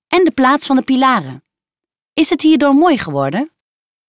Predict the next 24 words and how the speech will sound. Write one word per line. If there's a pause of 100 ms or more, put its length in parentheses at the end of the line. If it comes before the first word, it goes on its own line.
(1200)
De
beroemde
schilder
Mondriaan (360)
beweerde
juist
dat
hij
niet
de
gulden
snede
heeft
gebruikt. (560)
Maar
toch
kun
je
het
terugvinden
in
zijn
werk. (640)
Toeval?